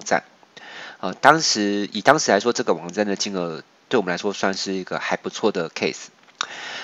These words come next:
好，那我们当时其实蛮开心，就说，诶，有机会可以接到这个案子，那公司是不是就会有一个很好的发展哦？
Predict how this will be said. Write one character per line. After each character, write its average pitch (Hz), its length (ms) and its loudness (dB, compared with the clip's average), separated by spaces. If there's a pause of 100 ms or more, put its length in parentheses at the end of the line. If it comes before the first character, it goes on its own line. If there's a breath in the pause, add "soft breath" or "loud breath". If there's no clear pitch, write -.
(100)
好， 85 220 -4
那 127 100 2 (300)
我 113 80 -4
们 104 120 -6
当 160 120 8
时 151 120 0
其 123 160 -2
实 127 80 -2
蛮 117 180 0
开 120 180 2
心， 120 140 -2
就 117 80 -2
说， 117 180 2
诶， - 160 0
有 98 120 -2
机 113 180 -2
会 117 140 4
可 - 140 -2
以 92 80 0
接 - 120 -6
到 101 80 2
这 104 80 -2
个 95 80 2
案 101 160 4
子， 92 80 -12
那 101 140 -2
公 104 220 -6
司 104 160 -4
是 104 120 -4
不 95 60 -10
是 98 100 -6
就 92 160 -8
会 95 240 0 (320 loud breath)
有 95 100 -4
一 98 40 -2
个 104 120 0
很 98 140 -8
好 95 120 -4
的 85 120 -6
发 90 240 4
展 85 220 -2
哦？ - 80 -8